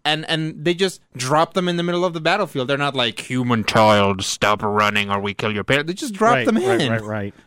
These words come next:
Speaker 1: And then try to squish them along with Sam.
Speaker 2: Yeah.
Speaker 1: Why didn't they squish them earlier? That's all they were gonna do with them.
Speaker 2: Exactly.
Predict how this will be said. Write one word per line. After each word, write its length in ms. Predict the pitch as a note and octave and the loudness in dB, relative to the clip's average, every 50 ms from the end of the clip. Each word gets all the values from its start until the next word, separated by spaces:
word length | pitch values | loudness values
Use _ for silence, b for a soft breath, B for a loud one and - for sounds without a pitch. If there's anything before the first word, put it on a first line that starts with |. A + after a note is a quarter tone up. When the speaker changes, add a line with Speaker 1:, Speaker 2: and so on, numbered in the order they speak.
| b _ | b _
Speaker 1:
And 140 | - D#3+ E3 F3+ | -2 0 0 0
then 100 | F#3 F3 | -2 -2
try 220 | - - F#3+ F#3 | -2 0 0 0
to 80 | F3+ E3+ | 0 -2
squish 360 | - - - G3 G#3 G#3+ - | -6 -2 -2 0 0 0 -2
them 160 | - E3+ D#3+ | -4 -2 -2
along 300 | D#3+ D#3+ E3 F3 F3 F#3 | 0 0 0 0 0 -2
with 140 | F3+ F3 - | -4 -6 -6
Sam. 500 | - - A#3+ - E3 A2+ - - - - | -8 -8 -8 -8 -8 -10 -10 -12 -10 -6
Speaker 2:
Yeah. 280 | B2+ B2 G#2+ G2 F#2+ F#2 - _ | -6 -4 -4 -4 -6 -8 -10 _
Speaker 1:
Why 160 | - A#2+ C#3+ | -2 -2 0
didn't 180 | E3 F3+ F3+ F3+ | 0 0 0 0
they 100 | F3+ E3+ | 0 -2
squish 360 | - - - G3 F#3+ - - | -2 -2 -2 -2 -2 0 0
them 160 | G3+ F#3+ F#3+ | -2 0 2
earlier? 460 | F#3+ G#3+ A#3 G#3+ D#3+ B2+ B2+ B2 B2 | 2 2 2 2 2 2 2 2 2
That's 200 | C3 C3 C3 - | 0 0 -2 -2
all 80 | D3+ C#3+ | -4 -4
they 120 | D3 D#3 | -2 -2
were 120 | D3+ D3+ C#3+ | -4 -2 -2
gonna 140 | D3 C#3+ C#3+ | -4 -4 -2
do 160 | C3+ C#3 E3+ | -2 -2 -2
with 180 | G#3+ F3+ A2 G2 | -2 -4 -6 -6
them. 160 | G2+ F#2+ G2+ | -8 -8 -6
Speaker 2:
Exactly. 720 | B2 A2+ A2+ G2+ A2 G2+ G2+ G2+ - - G2 F2+ F2 - | -6 -6 -6 -6 -6 -6 -6 -6 -8 -10 -10 -10 -10 -14